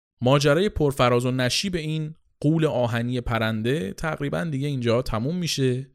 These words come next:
و از این به بعد دیگه پیشرفت پشت پیشرفت بوده که توی صنعت هوانوردی می‌اومده. امروز پرواز برای آدما واقعاً خیلی پیش پا افتاده است. انقدر که اصلاً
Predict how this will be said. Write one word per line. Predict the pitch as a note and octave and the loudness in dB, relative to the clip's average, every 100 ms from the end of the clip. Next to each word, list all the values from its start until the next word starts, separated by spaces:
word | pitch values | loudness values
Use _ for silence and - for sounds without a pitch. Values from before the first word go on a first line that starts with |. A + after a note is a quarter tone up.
| _ _ _ _ | _ _ _ _
و | B2 | -4
از | A#2+ B2+ B2 | -2 0 0
این | B2 | 0
به | B2 | 0
بعد | B2 E3+ E3 | -2 -4 -4
دیگه | C#3 B2 C3 C3+ C#3 D3 | -8 -2 0 0 -2 -6
پیشرفت | - B2+ - D3 - | -10 -6 -2 -2 0
پشت | C#3+ - | -2 -2
پیشرفت | A#2+ G#2+ - C#3 F3+ - | -4 -4 -2 -2 -4 -4
بوده | D#3+ D3 | -4 -2
که | C3 | -4
توی | - C3+ | -4 -2
صنعت | A#2 A2 A#2+ | -2 -2 -2
هوانوردی | A2 F#2+ G2 F#2+ F#2+ G#2+ | -2 -2 -4 -4 -4 -4
می‌اومده. | G2+ F2+ - - - - _ _ _ _ _ _ _ _ | -6 -6 -12 -14 -14 -16 _ _ _ _ _ _ _ _
امروز | D#3+ E3+ D#3 G#3+ C4 | 0 2 4 2 0
پرواز | - D#3 D3 C#3+ F#3 F3 | -2 0 2 2 0 0
برای | D3 D#3 | -2 0
آدما | D3 A#2+ C3 | -2 -2 0
واقعاً | B2 A2+ A#2 | 0 0 -2
خیلی | C3 A2+ | -4 -4
پیش | F#2+ - | -6 -6
پا | - F2 | -4 -4
افتاده | F2 - D#2+ | -4 -6 -6
است. | C#2 G#2+ | -6 -4
انقدر | G#2+ A#2 | -4 -2
که | B2 | -4
اصلاً | G#2 A2 A#2 | -2 -2 -4